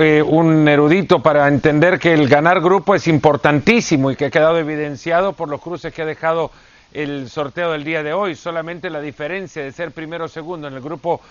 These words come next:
de Juventus o Barcelona, que pretendían algunos hacernos creer que no importaba nada el último partido, la Juve se ve ante el Porto y el Barça frente al Paris Saint-Germain. Cambia ese sorteo y mira cuán escen-, cuál escenario no tendría la Juve en el cruce. Luego,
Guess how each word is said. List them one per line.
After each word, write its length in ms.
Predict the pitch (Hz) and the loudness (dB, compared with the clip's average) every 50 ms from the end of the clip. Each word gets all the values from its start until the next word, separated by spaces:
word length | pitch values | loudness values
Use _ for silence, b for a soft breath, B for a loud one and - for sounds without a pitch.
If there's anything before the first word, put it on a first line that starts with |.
| b b b _ | b b b _
de 200 | - 160 151 135 | -10 -8 -8 -6
Juventus 440 | 156 151 170 185 185 147 180 156 143 | -6 -6 -6 -6 -6 -8 -8 -8 -6
o 40 | 170 | -4
Barcelona, 540 | 165 160 156 113 160 170 208 208 185 165 131 | -4 -4 -4 -4 -6 -6 -4 -4 -4 -6 -6
que 100 | 143 123 | -8 -10
pretendían 560 | - 143 135 110 143 139 147 165 180 180 175 | -10 -10 -10 -8 -10 -8 -6 -6 -4 -4 -4
algunos 400 | 165 156 156 196 185 170 147 135 | -6 -6 -6 -6 -6 -6 -6 -8
hacernos 380 | 135 117 165 156 170 170 - | -8 -6 -8 -6 -6 -8 -10
creer 320 | - 170 175 190 190 175 - | -8 -6 -6 -4 -4 -6 -6
que 120 | - 147 | -8 -10
no 80 | 143 165 | -10 -10
importaba 540 | 175 135 165 165 160 - 180 170 165 165 165 | -10 -6 -6 -6 -4 -2 -2 0 0 0 -2
nada 200 | 170 170 170 165 | -2 -4 -6 -6
el 80 | 160 | -6
último 340 | 175 170 139 170 170 170 131 | -8 -10 -10 -10 -10 -8 -6
partido, 420 | 170 160 147 - 185 185 190 196 | -4 -6 -4 -4 -4 -4 -4 -4
la 140 | 175 156 151 | -4 -4 -6
Juve 240 | 147 180 170 165 143 | -6 -6 -6 -6 -8
se 160 | - - 143 | -8 -8 -6
ve 220 | 151 160 147 B B B B B B B B | -4 -4 -6 B B B B B B B B
ante 300 | - 147 151 139 - 175 | -6 -6 -6 -6 -6 -8
el 100 | 165 156 | -8 -8
Porto 360 | - 185 202 214 202 - 233 | -4 -4 -4 -4 -4 -4 -4
y 40 | 220 | -4
el 120 | 196 165 | -4 0
Barça 300 | 147 180 190 - 208 185 | 0 0 0 0 -4 -6
frente 240 | 147 190 180 139 175 | -6 -8 -8 -8 -8
al 80 | 156 135 | -8 -6
Paris 260 | - 160 170 165 - | -6 -8 -8 -8 -8
Saint-Germain. 460 | 175 165 160 165 170 175 190 190 160 | -10 -10 -8 -10 -8 -6 -6 -6 -6
Cambia 300 | - 156 151 151 156 180 | -6 -8 -8 -6 -8 -8
ese 160 | 175 - 190 | -8 -8 -10
sorteo 560 | 151 139 180 165 143 - 185 196 202 214 196 B B B B B B _ | -8 -6 -6 -8 -6 -8 -6 -4 -4 -4 -6 B B B B B B _
y 120 | - 180 175 | -14 -12 -8
mira 360 | 170 165 170 185 196 202 - - _ _ | -8 -4 0 0 0 0 -2 -6 _ _
cuán 340 | - 156 180 190 202 208 208 | -10 -4 -2 -2 -2 -2 -4
escen-, 420 | 202 160 123 170 165 165 160 151 - | -10 -12 -12 -14 -14 -14 -16 -20 -12
cuál 220 | - 185 190 196 196 | -6 -4 -2 -2 -2
escenario 440 | 147 165 175 170 180 190 196 196 165 | -4 -6 -6 -6 -4 -4 -4 -6 -8
no 180 | 131 185 180 | -8 -10 -10
tendría 480 | 139 175 170 165 170 180 180 175 165 135 B B B B B B - | -8 -10 -12 -10 -8 -4 -4 -4 -4 -4 B B B B B B -12
la 200 | 143 156 156 160 | -6 -6 -6 -4
Juve 280 | 147 190 190 180 175 160 | -4 -6 -6 -4 -6 -6
en 60 | 151 | -8
el 120 | 147 143 | -10 -12
cruce. 320 | - 147 147 139 - - 131 | -12 -12 -12 -10 -10 -10 -8
Luego, 400 | 139 170 196 202 208 226 202 | -4 -2 -2 0 0 0 -2